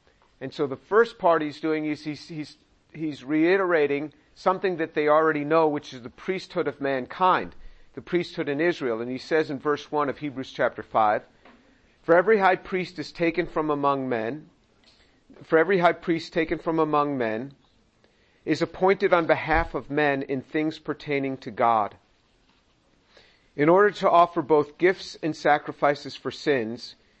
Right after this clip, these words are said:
He can deal gently with the ignorant and misguided, since he himself also is beset with weaknesses. And because of it, he is obligated to offer sacrifices for sin.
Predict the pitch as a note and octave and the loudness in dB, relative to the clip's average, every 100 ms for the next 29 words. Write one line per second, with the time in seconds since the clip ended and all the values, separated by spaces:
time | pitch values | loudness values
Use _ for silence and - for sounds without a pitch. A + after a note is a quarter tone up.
0 | _ _ - E3 E3+ D#3 D#3 B2 G2 E3+ | _ _ -6 -2 -2 2 0 0 2 2
1 | F#3+ D3+ C#3+ C#3+ - C3+ C3+ D3 E3 D3+ | 2 0 0 0 -6 -10 -6 -4 -2 -2
2 | D3 A2+ G2 - _ _ _ _ _ _ | 0 -4 -6 -16 _ _ _ _ _ _
3 | _ _ _ _ _ _ _ - C#3 C#3 | _ _ _ _ _ _ _ -4 -2 2
4 | D3+ - D#3 D3+ D3 B2+ - C3+ B2 - | 0 2 4 4 2 -4 -4 -10 -10 -2
5 | F3+ E3+ - D3+ - - D#3 E3+ - C#3+ | 0 0 2 2 2 2 4 4 0 -4
6 | C3 - C3 - C#3 - B2 A#2+ C#3+ C#3 | -6 -6 -12 0 0 0 -8 -4 -6 -6
7 | A2+ - D#2+ - - _ _ _ _ _ | -10 -10 -16 -16 -20 _ _ _ _ _
8 | _ _ _ _ _ - C#3+ D3 D#3 - | _ _ _ _ _ -6 -2 0 -2 2
9 | F#3+ G3+ D#3 C3+ C3+ - _ _ - E3+ | 0 2 0 0 -2 -6 _ _ -2 2
10 | E3 - - - D#3 E3 E3+ C#3+ D3 D3 | 2 -2 -6 4 4 4 -2 0 0 0
11 | D3 - - - C#3+ D#3+ - E3+ - - | -6 -14 -10 0 2 2 0 -8 -6 -2
12 | D#3+ E3 E3 - D#3+ D3+ D3 - C#3 - | 0 0 -6 0 0 0 -10 -12 -12 -2
13 | D#3 B2+ E2+ | -2 -2 -6